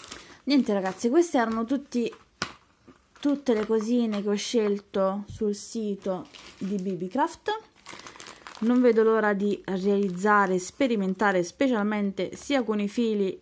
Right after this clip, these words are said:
e sia con questo stampo in, in res-, in questo stampo in silicone. E, mm, sicuramente realizzerò dei tutorial in collaborazione con l'azienda, perché già, eh, già ne ho parlato.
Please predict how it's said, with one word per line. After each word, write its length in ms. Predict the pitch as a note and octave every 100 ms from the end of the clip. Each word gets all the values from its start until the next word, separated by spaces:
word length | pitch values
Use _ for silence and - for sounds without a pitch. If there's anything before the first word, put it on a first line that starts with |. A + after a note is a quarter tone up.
| -
e 120 | G3
sia 600 | G3 - G#3 G3+ F3+ -
con 220 | - G3 F#3
questo 320 | F#3+ F#3 F3+
stampo 800 | F3+ G3 F3 F3 F3 F3 E3+ -
in, 440 | - F3+ F3 E3+ E3
in 140 | F#3+ F3+
res-, 240 | F3 E3 F3
in 320 | F3+ F3 -
questo 200 | - F3+
stampo 400 | F3 F3+ F3 F3
in 100 | F3+
silicone. 680 | - F#3 E3 E3+ D#3+ B3+ A4+ - - - - - - - -
E, 320 | G#3+ G#3 G3
mm, 540 | G3 G3 F#3+ F#3 F#3 - - - - -
sicuramente 800 | - B3 B3 A#3+ B3 A#3+ A#3 G#3+
realizzerò 840 | G#3 G3+ F#3 G#3 G#3 G3 F#3+ - F3 - -
dei 240 | G3 F#3+
tutorial 580 | G3 F#3 G3+ F#3+ F3+ F3
in 120 | - F#3
collaborazione 960 | F#3 F3+ F3 F3+ F3 - G3 F3 E3
con 340 | E3 E3+ E3 E3 E3
l'azienda, 640 | E3+ F3+ E3+ G3 F#3 F3 E3
perché 460 | E3+ - F3 D#3+ - - - - -
già, 380 | - F3 F3+ C3+
eh, 480 | - E3+ E3 E3 E3+
già 120 | F3+
ne 100 | F3
ho 80 | E3+
parlato. 760 | - G#3 G#3+ D#3 F#3+ D#4 G#4